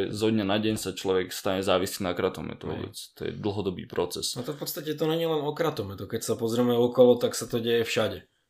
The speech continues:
Speaker 2: Každý hľadá nejaký jednoduchý spôsob riešenia problémov.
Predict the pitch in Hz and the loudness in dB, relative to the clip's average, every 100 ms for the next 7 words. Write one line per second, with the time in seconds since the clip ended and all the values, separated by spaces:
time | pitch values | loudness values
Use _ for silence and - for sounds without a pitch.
0 | _ _ - 110 123 110 110 107 104 104 | _ _ 0 2 2 2 2 0 -2 -4
1 | - 101 95 92 _ - 104 107 104 101 | -6 -6 -6 -10 _ 0 0 2 -2 -6
2 | 101 - 98 98 82 98 - 101 95 - | -6 -6 -4 -4 -2 -2 -2 -4 -4 -4
3 | 95 98 95 90 92 | -6 -8 -12 -14 -20